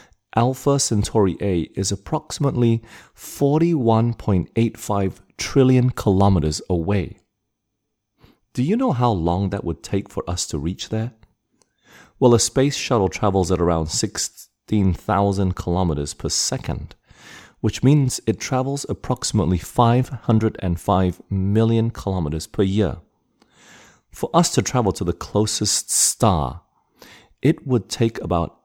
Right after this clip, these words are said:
eighty-two thousand eight hundred and seventy-one years to get there. So once again, I read in Psalms chapter eight, verses three to four.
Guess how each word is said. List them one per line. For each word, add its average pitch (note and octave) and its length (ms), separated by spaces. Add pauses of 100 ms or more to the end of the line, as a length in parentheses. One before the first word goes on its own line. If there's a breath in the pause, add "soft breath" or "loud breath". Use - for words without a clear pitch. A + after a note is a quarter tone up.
(240)
eighty-two E3 760
thousand A2 720 (120)
eight C3+ 240
hundred A#2+ 440
and D#2+ 120
seventy-one F#2+ 760
years E2 720 (380 soft breath)
to - 100
get - 320
there. D2+ 280 (1200 soft breath)
So - 160
once C3 280
again, G#2 240
I E2 80
read F2+ 260
in E2 100
Psalms F2 360
chapter - 320
eight, F2 220
verses D#2 340
three E2+ 180
to D2 100
four. - 380